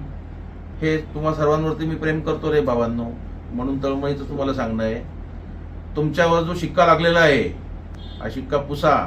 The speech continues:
तुमच्या बायकांना, तुमच्या पोरांकडे लक्ष द्या, कशाला बडवेगिरी करतात, कशाला चाटुगिरी करतात, काही मिळणार नाही याच्यातून. कशाला दलालीचा शिक्का लावून घेतात?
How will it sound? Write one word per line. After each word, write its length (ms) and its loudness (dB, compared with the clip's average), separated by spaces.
तुमच्या 300 2
बायकांना, 920 2
तुमच्या 280 -2
पोरांकडे 580 -2
लक्ष 200 -4
द्या, 260 -2
कशाला 280 4
बडवेगिरी 520 8
करतात, 340 0
कशाला 280 4
चाटुगिरी 500 4
करतात, 340 0
काही 160 2
मिळणार 400 0
नाही 160 -2
याच्यातून. 400 -6
कशाला 320 4
दलालीचा 460 6
शिक्का 280 -2
लावून 200 0
घेतात? 240 -2